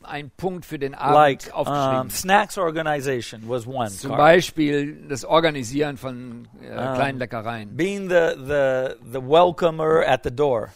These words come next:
Speaker 1: Oder jemand zu sein, der die Leute am Anfang begrüßt.
Speaker 2: The ice, um, preparing the icebreaker.
Speaker 1: Oder jemand, der die Frage als, ähm, äh, Eisbrecherfrage vorbereitet.
Speaker 2: Preparing the worship.
Speaker 1: Oder jemand, der die Anbetung
Speaker 2: prayer
Speaker 1: vorbereitet.
Speaker 2: time.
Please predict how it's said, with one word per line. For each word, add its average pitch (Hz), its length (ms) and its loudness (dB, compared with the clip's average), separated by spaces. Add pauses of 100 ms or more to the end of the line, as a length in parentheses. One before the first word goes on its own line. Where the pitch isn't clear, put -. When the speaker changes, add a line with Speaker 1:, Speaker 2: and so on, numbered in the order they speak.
(200)
Speaker 1:
Oder 143 280 0
jemand 156 400 2
zu 156 120 -8
sein, 160 260 4
der 160 100 4
die 147 100 -4
Leute 160 340 0
am 151 100 -8
Anfang 147 320 -8
begrüßt. 143 640 -6
Speaker 2:
The 127 180 0
ice, 185 420 2
um, 131 480 0
preparing 170 440 0
the 156 100 -2
icebreaker. 147 720 0
Speaker 1:
Oder 147 500 2
jemand, 143 460 -4
der 139 400 0
die 120 120 -10
Frage 160 680 6
als, 135 380 -2
ähm, 127 340 -2 (260)
äh, - 80 -12
Eisbrecherfrage 127 920 -2
vorbereitet. 135 500 -4 (140)
Speaker 2:
Preparing 170 180 4
the 160 120 0
worship. 180 500 -2 (300)
Speaker 1:
Oder 139 180 -2
jemand, 156 400 0
der 151 160 0
die 147 100 -4
Anbetung 180 380 0
Speaker 2:
prayer 190 240 6
Speaker 1:
vorbereitet. 117 460 -2
Speaker 2:
time. - 100 -20